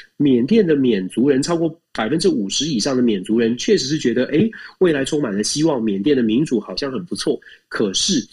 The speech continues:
翁山苏姬在他任内，对于大家所知道的，像是罗兴亚人的这个镇压，甚至是种族灭绝的行动呢，翁山苏姬不但是睁一只眼闭一只眼，甚至在二零一九年他遭到全世界的批判。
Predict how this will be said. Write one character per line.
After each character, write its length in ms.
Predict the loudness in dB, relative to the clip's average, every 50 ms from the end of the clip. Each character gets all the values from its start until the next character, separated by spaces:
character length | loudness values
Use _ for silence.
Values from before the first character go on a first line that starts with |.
| -16 -8 0
翁 180 | 2 2 2 2
山 200 | 0 -2 -2 -2
苏 200 | -2 0 -2 -2
姬 180 | 0 0 -2 -2
在 160 | 0 -4 -4
他 200 | -4 -4 -6 0
任 200 | 0 2 2 2
内， 240 | 2 2 0 0 -2 -10 -20 _ _
对 200 | 2 2 4 4
于 80 | 2
大 140 | 2 0 -4
家 160 | -4 -4 -6
所 220 | -6 -6 -6 -6 -6
知 200 | -4 -4 -4 -2
道 180 | -2 -4 -4
的， 100 | -4 -4
像 180 | -4 -4 -4 -4
是 100 | -2 -2
罗 240 | 0 0 0 0 0
兴 260 | 0 -2 0 0 0
亚 200 | -2 -2 -4 -8
人 220 | -10 -6 -6 -2 0
的 140 | 0 0
这 140 | 0 0 -4
个 100 | -4 -4
镇 260 | -2 0 0 0 0
压， 260 | 0 -2 -2 -4 -6 -8 -14 -20 -18 _
甚 220 | -2 0 0 0 0
至 120 | 0 -2 -2
是 160 | 0 -2 -2
种 220 | -2 -4 -6 -6
族 180 | -2 0 0 2
灭 240 | 4 4 4 4 4
绝 160 | 2 0 0
的 100 | 0 0
行 240 | 0 -2 -2 0 0
动 180 | 0 0 0
呢， 80 | -2 -2 -4 -10 -18 _
翁 180 | 0 2 2 2
山 180 | 2 2 2
苏 120 | 2 2 0
姬 120 | 0 0 -2
不 200 | 0 -2 -2 0
但 200 | 2 0 0 0
是 140 | -2 -4
睁 180 | -4 -2 0 2
一 100 | 2 0
只 140 | 0 0 0
眼 140 | 0 0 0
闭 180 | -2 -2 0 2
一 80 | 2 2
只 140 | 2 0
眼， 200 | 0 0 -2 -4
甚 300 | -6 0 2 2 2 2
至 100 | 0 -2
在 140 | -2 -2 -2
二 140 | 0 0 0
零 180 | 0 0 -2 -2
一 100 | -4 -2
九 220 | -2 -2 -2 -2
年 180 | -4 -10 -16 -12
他 120 | -10 -10
遭 160 | -6 -6 -4 -4
到 160 | -4 -4 -6
全 280 | -6 -4 -2 -2 0
世 180 | 0 0 -4 -2
界 120 | -2 -2
的 80 | -2 -2
批 220 | -6 -4 -4 -4 -4
判。 200 | -2 -4 -8 -8